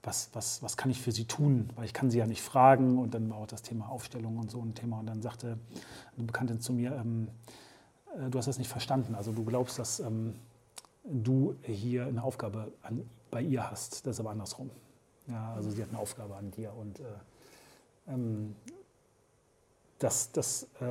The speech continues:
war dann nochmal eine ganz andere Perspektive. Interessanterweise hat dann diese Bekannte zu mir gesagt, ähm, „Du weißt schon, warum du Drillinge bekommen hast.“ Habe ich gesagt, „Nee“, hat sie gesagt, „Ja, du hast ja nicht verstanden.“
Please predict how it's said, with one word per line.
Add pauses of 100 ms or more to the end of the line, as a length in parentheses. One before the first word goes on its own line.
(180)
war
dann
nochmal
eine
ganz
andere
Perspektive.
Interessanterweise
hat
dann
diese
Bekannte
zu
mir
gesagt,
ähm, (240)
„Du
weißt
schon,
warum
du
Drillinge
bekommen
hast.“
Habe
ich
gesagt,
„Nee“,
hat
sie
gesagt,
„Ja,
du
hast
ja
nicht
verstanden.“